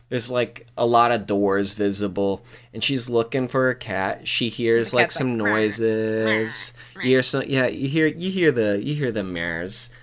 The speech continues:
Speaker 1: and, um, she's w-, walking around, checking in different doors, and it's a static camera over, like, one area,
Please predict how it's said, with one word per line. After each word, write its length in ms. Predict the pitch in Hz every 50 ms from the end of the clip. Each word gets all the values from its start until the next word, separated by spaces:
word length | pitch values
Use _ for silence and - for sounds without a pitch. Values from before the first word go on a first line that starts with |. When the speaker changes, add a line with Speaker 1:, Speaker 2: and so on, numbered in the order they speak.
| - - _ _ _ _ _ -
Speaker 1:
and, 520 | 123 120 120 120 120 117 117 113 113 107
um, 640 | 98 - 107 104 104 104 101 98 95 95 95 95 - - - - - - _ _ _ _ _ _ _ _ _ _ _ _ _ _
she's 160 | - 139 127
w-, 220 | 107 113 117 139 - -
walking 460 | 120 107 117 135 147 - - 156 147
around, 420 | 135 127 120 120 120 120 120 117 110
checking 300 | - 113 110 - 123 123
in 140 | 120 117
different 240 | 110 113 113 127 120
doors, 220 | 113 110 110 107 -
and 180 | - 127 117
it's 80 | 113 -
a 80 | 117
static 460 | 107 - - 120 117 120 131 120 - -
camera 640 | 120 110 107 107 104 101 104 104 104 104 107 107 -
over, 320 | - 117 113 107 110 110 107
like, 260 | 107 104 104 101 -
one 380 | 113 104 107 104 104 101 101
area, 680 | 98 85 98 101 101 101 98 101 101 98 98 98 98 98